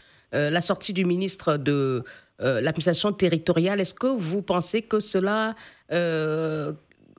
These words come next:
crée la confusion ? Est-ce que, euh, cela vous incite à plutôt considérer que le gouvernement ne veut pas travailler sincèrement à apaiser le climat ? Ou alors, euh,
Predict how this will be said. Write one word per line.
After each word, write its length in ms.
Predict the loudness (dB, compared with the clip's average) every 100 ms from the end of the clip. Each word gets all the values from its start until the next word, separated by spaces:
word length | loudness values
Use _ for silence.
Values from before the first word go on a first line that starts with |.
| -14 -4
crée 200 | 0 2
la 100 | 2
confusion ? 800 | 0 0 0 0 2 0 0 0
Est-ce 220 | -2 -4
que, 120 | 0
euh, 960 | 0 2 0 0 0 0 0 0 0 0
cela 300 | 0 2 2
vous 640 | 0 0 -2 -2 -6 -4 0
incite 560 | 0 0 -2 -4 0 0 0 -6 -18 -16 0
à 800 | 2 4 0 0 -2 -2 -2 -4 -6 -10 -12 -12 -12 -18 -4
plutôt 380 | -2 2 2 2
considérer 460 | 2 2 4 2
que 100 | 4
le 80 | 2
gouvernement 640 | 2 2 4 4 2 2
ne 140 | 0 0
veut 120 | 0
pas 140 | 0 -2
travailler 340 | 0 2 2
sincèrement 600 | 2 0 2 0 2 2
à 80 | 0
apaiser 440 | -2 0 0 2
le 100 | 0
climat ? 480 | -2 0 0 0 -2 -2
Ou 160 | 0 0
alors, 360 | 0 -2 -2
euh, 180 | -2